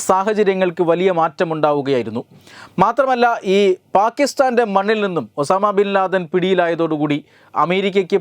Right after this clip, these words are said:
പാകിസ്ഥാനുമേതിലുള്ള വിശ്വാസം ഒരു പരിധിവരെ നഷ്ടപ്പെട്ടിരുന്നു. ഈ അവസരം മുതലെടുത്തുകൊണ്ട് പാകിസ്ഥാനെ തുറന്നു കാണിക്കാൻ ഭാരതത്തിന് കഴിഞ്ഞു രണ്ടായിരത്തി പതിനാലിന് ശേഷം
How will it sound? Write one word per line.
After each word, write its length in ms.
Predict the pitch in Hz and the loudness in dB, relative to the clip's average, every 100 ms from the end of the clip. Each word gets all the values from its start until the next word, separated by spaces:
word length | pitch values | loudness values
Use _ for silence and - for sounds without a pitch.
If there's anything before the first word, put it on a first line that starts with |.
| - | 0
പാകിസ്ഥാനുമേതിലുള്ള 920 | 165 156 196 - 185 180 175 165 170 165 | -2 0 -4 -2 -2 0 -2 0 0 0
വിശ്വാസം 580 | 147 - - 196 185 170 143 - - | -2 -4 0 0 2 -2 -2 -10 -2
ഒരു 100 | 240 247 | 0 2
പരിധിവരെ 460 | 190 180 185 175 156 | 0 2 2 2 2
നഷ്ടപ്പെട്ടിരുന്നു. 640 | 147 - 160 135 107 98 104 _ - - 233 | -2 -2 -4 -4 -8 -8 -10 _ -20 -4 0
ഈ 40 | 277 | 2
അവസരം 320 | 262 254 277 254 | 2 2 2 2
മുതലെടുത്തുകൊണ്ട് 580 | 226 254 226 226 220 208 180 190 | 2 2 0 0 0 0 -2 -2
പാകിസ്ഥാനെ 520 | 202 208 - 202 196 - | -2 -6 -4 -2 -2 -2
തുറന്നു 260 | 190 214 214 | 0 0 0
കാണിക്കാൻ 340 | 185 170 165 127 _ _ _ - | -2 -2 -4 -4 _ _ _ 0
ഭാരതത്തിന് 440 | 165 208 202 202 190 | 0 0 0 -2 0
കഴിഞ്ഞു 260 | 180 190 202 185 | 0 0 0 0
രണ്ടായിരത്തി 380 | 170 185 175 175 | 0 -2 -2 -4
പതിനാലിന് 380 | 180 175 175 175 156 | -2 0 -2 -2 -4
ശേഷം 280 | 175 165 175 | -4 -2 -4